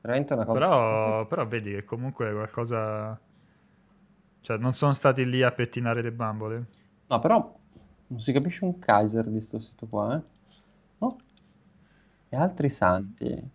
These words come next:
Speaker 1: Scopri di più. Eh, scopri di più, ma non è cliccabile. Cioè, s-, tutti i santi ai quattro, ah, mamma mia, l'hanno fatto, cioè, orribile l'hanno fatto. Allora,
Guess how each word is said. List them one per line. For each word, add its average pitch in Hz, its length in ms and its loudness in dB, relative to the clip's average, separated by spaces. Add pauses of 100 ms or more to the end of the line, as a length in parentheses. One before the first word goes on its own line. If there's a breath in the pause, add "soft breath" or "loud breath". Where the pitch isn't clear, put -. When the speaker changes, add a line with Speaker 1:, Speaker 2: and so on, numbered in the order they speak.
Speaker 1:
Scopri 180 420 4
di 123 100 4
più. 90 220 0 (440)
Eh, - 180 -6
scopri 123 320 4
di 123 40 6
più, 139 120 6
ma 107 80 6
non 95 160 2
è 101 60 0
cliccabile. 104 720 4 (680)
Cioè, - 160 -8
s-, - 120 -18 (300)
tutti 214 140 6
i 208 40 2
santi 214 240 8
ai 170 40 8
quattro, - 240 8
ah, 131 320 6 (400)
mamma 120 240 6
mia, 107 140 4
l'hanno 120 180 4
fatto, 170 420 2 (120)
cioè, 107 320 4 (100)
orribile 135 460 2
l'hanno 104 180 -4
fatto. 104 240 -2
Allora, 113 340 6